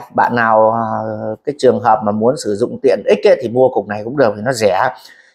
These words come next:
Chúng ta có thể xài một năm rồi chúng ta lại mua cục mới cũng rất bình thường, vì đây là những cái sản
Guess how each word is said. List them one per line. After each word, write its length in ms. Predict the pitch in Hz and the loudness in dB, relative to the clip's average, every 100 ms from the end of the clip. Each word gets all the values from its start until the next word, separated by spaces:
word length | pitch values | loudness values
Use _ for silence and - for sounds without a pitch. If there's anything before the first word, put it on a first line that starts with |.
| _ | _
Chúng 140 | 135 | 2
ta 120 | 151 | 4
có 100 | 135 | 2
thể 160 | 143 107 | 2 0
xài 280 | - 110 104 | 0 0 0
một 200 | 104 - | -2 0
năm 240 | 135 151 | 0 2
rồi 100 | 135 107 | 0 0
chúng 120 | 139 | -2
ta 100 | 143 | -2
lại 100 | 123 | 0
mua 180 | 123 131 | 0 0
cục 220 | 120 - | 0 0
mới 220 | 117 151 | 2 2
cũng 120 | 165 | 2
rất 160 | 180 165 | 0 0
bình 160 | 120 104 | -2 2
thường, 260 | 120 110 101 | 2 2 -2
vì 140 | 107 | -2
đây 180 | 107 127 | 2 2
là 80 | 117 | 2
những 180 | 110 151 | -4 -6
cái 60 | |
sản 160 | 151 | -6